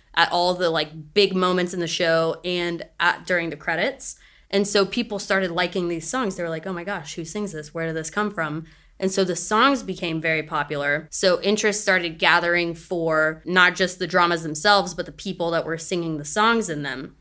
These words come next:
So that's how it kind of started. And basically what happened was the Korean government actually saw how valuable culture could be as an export because of that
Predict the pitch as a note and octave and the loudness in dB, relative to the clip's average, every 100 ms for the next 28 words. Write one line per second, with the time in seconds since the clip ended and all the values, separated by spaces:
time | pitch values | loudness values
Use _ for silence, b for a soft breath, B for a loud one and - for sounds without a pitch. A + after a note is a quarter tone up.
0 | _ - - G#3 G3 D#3 D#3+ D#3 B _ | _ -10 -2 4 4 4 0 -4 B _
1 | F3+ F#3+ A3+ G#3+ G#3+ G3+ F3 - - G#3+ | 2 4 2 2 2 0 0 0 4 4
2 | F#3+ D3+ E3 F3+ F3 G3+ B3 - G#3+ F3 | 6 2 -2 -2 0 0 0 0 0 0
3 | D#3 G#3+ B3 F#3 F3 E3 E3 D#3+ E3+ - | 2 4 4 2 0 2 2 2 -2 -6
4 | - G3 - A#3 B3+ A3+ F3 E3+ G#3+ C4 | -4 -4 -2 2 4 4 2 2 2 4
5 | F#3+ D3+ - E3+ - F#3+ E3+ - G3+ G3+ | 0 -2 -2 -2 -2 -4 -2 4 4 4
6 | - G3+ G3 E3+ F#3 G3 F3+ D3+ D3 D3 | 4 4 4 2 2 4 0 -2 -4 -4
7 | D3 - F#3 F#3+ E3 D#3+ F3+ E3+ D3+ E3 | -6 -6 -4 -6 -8 -8 -2 -2 0 -2
8 | E3+ D#3+ F#3 - - D3+ - - _ G#3 | -6 -2 -2 -2 -8 -10 -10 -16 _ -10
9 | - G3+ E3+ D3 C3+ - | -2 -2 -2 -4 -6 -6